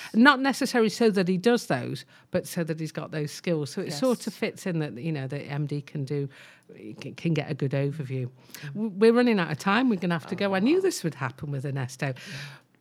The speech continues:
Speaker 1: Come up with your quote, the, the quote that you'd like to, um, save for, um, posterity.
Speaker 2: The, the, wa-, if I have to choose one, it's, "The future of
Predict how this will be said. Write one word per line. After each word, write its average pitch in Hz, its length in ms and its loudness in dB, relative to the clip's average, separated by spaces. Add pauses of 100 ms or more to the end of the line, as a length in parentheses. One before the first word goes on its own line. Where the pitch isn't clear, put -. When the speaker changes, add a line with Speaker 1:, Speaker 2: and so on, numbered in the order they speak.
(140)
Speaker 1:
Come 262 160 2
up 277 140 0
with 254 140 4
your 220 160 4
quote, 131 560 -4
the, 180 180 2
the 175 300 -2
quote 170 260 0
that 156 140 -4
you'd 165 160 -4
like 156 340 -4
to, 147 420 -2
um, 143 400 -4 (100)
save 143 600 -6
for, 143 460 -6
um, 139 400 -4
posterity. 120 720 -6
Speaker 2:
The, 196 340 -2 (220)
the, 190 340 -2
wa-, 208 220 2
if 180 160 0
I 196 60 2
have 254 180 -6
to 226 80 -12
choose 214 260 -6
one, 147 300 -2
it's, - 240 -6
"The 185 200 -6
future 233 680 -6
of 170 180 -2